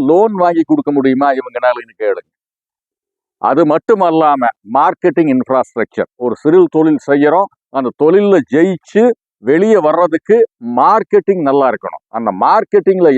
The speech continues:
எங்க நம்ம மாற்றோம் அப்படின்னு கேட்டா, கன்சைன்மெண்ட் பேசிஸ் அப்படிங்கிற ஒரு கேடுகெட்ட வார்த்தை, கேடுகெட்ட கான்செப்ட் இந்தியாவுல இருக்குது. பொருளை வாங்கி கடையில வச்சிருவான், வித்ததுக்கு அப்புறம் தான் காசு கொடுப்பான். கார்ப்பரேட்ஸ் தான் இதுல ஜெயிச்சுக்கிட்டு இருக்கிறாங்க. நம்மளை போன்ற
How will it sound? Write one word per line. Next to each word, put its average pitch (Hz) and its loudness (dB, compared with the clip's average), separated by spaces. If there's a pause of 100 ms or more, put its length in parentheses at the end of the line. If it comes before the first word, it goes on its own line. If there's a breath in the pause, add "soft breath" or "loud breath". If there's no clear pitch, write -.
எங்க 196 -4 (120)
நம்ம 139 0
மாற்றோம் 160 0
அப்படின்னு 120 -8
கேட்டா, 156 0 (460)
கன்சைன்மெண்ட் 185 -2
பேசிஸ் 165 2
அப்படிங்கிற 143 0 (140)
ஒரு 147 2 (200)
கேடுகெட்ட 160 2 (100)
வார்த்தை, 135 0 (560)
கேடுகெட்ட 180 2 (160)
கான்செப்ட் 143 -2
இந்தியாவுல 131 0
இருக்குது. 135 0 (180)
பொருளை 180 4 (140)
வாங்கி 156 -2 (120)
கடையில 151 2
வச்சிருவான், 151 0
வித்ததுக்கு 135 0
அப்புறம் 135 -2
தான் 135 -2
காசு 131 -4
கொடுப்பான். 165 0 (340)
கார்ப்பரேட்ஸ் 165 0
தான் 180 2
இதுல 151 2
ஜெயிச்சுக்கிட்டு 143 0
இருக்கிறாங்க. 135 -2 (120)
நம்மளை 147 0 (140)
போன்ற 160 2